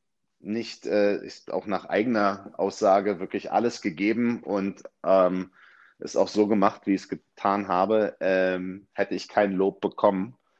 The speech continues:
sondern es wäre dann eher so gewesen, so, "Mensch, ja toll, schön, dich mal auf der Bühne zu sehen", sondern die waren ganz begeistert und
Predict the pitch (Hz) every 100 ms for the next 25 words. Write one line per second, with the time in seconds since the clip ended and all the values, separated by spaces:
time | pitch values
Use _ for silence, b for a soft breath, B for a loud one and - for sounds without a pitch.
0 | _ - 90 90 90 92 90 90 - 95
1 | 90 90 90 85 92 95 90 101 160 -
2 | 139 135 - 143 113 - 127 131 - 110
3 | - 113 131 117 95 90 87 90 87 92
4 | 90 90 92 - _ _ _ _ _ _
5 | - 104 104 101 101 98 107 85 90 -
6 | 92 87 - 87 82 -